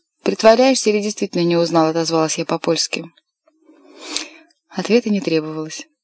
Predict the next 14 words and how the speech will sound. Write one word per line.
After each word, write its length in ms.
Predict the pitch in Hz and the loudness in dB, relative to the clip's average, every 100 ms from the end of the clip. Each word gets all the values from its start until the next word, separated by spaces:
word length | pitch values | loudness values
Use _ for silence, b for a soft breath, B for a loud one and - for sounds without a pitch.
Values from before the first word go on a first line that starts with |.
| _ - | _ -18
Хватило 480 | - 185 185 233 226 | 0 0 2 2 2
одного 300 | 190 185 190 | 2 0 -2
взгляда 400 | 180 175 214 226 | -2 0 2 2
на 120 | 214 | 2
выражение 580 | 196 180 170 180 185 175 | 2 2 2 0 0 0
его 200 | 165 165 | 0 0
лица. 420 | 170 165 147 143 _ _ _ _ _ _ - | -4 -4 -6 -6 _ _ _ _ _ _ -8
Значит, 420 | - 165 156 - | 0 0 0 -6
негритянка 580 | 160 147 151 208 269 - | -4 -2 2 6 6 4
у 80 | 247 | 0
меня 220 | 233 240 | 2 0
получилась 640 | - 226 220 - 226 214 - | -2 -2 -2 -2 -4 -4 0
что 380 | - - 185 196 | 0 0 -2 0
надо. 460 | 165 143 139 147 | 0 -2 -4 -8